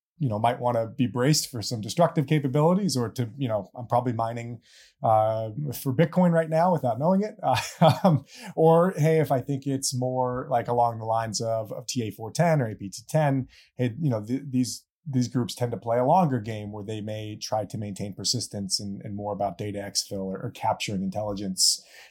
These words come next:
um, th-, than anything else. So it, it, you know, th-, it's kind of important as a defender to help make these delineations, but then you know, you get into, um,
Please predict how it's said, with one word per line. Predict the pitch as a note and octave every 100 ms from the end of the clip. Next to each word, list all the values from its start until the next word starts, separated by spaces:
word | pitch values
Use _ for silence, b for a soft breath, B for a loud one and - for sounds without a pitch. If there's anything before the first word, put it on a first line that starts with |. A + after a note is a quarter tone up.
| -
um, | G#2 G2 G2+ G2 G2
th-, | G#2+ A2 A#2+
than | G#2+
anything | G2+ F#2+ G2+
else. | G2+ F#2 -
So | - G#2+ G2+
it, | -
it, | C3 B2 C3 G#2+ - -
you | A#2+
know, | G2 A2+
th-, | - C#3 G2+
it's | -
kind | - B2+
of | A2+
important | G#2 - F#3+ E3 C3+
as | G#2+
a | A2
defender | G#2 F3+ G#3
to | C3+
help | A2 A2+ A2
make | G2
these | A#2 G#2
delineations, | A2+ G#2+ G#2 G#2 - A#2+ -
but | A2+ F#2
then | A2+ G#2+ G#2+ F#2+ B B B B _ - -
you | - D#3
know, | A2+
you | G#2 A2+
get | G2 C3 C3+
into, | A#2 F#2+ - A#2 A2 A2 A2 A2 -
um, | - A2 G#2+ G#2 G2+ G2+